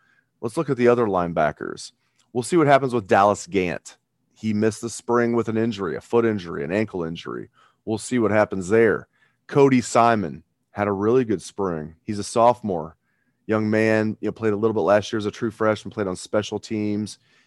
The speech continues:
Kid out of Jersey, high four-star kid. They really, really like him. It's gonna be very interesting. If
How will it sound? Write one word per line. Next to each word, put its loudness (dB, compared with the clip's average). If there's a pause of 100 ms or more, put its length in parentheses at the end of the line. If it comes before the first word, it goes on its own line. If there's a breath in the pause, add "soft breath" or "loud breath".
(120)
Kid 4
out 6
of 0
Jersey, -2 (400)
high 6
four-star 2
kid. 4
They 6
really, 0
really 2
like 2
him. -2 (760)
It's 2
gonna 0
be -2
very 2
interesting. -6
If -12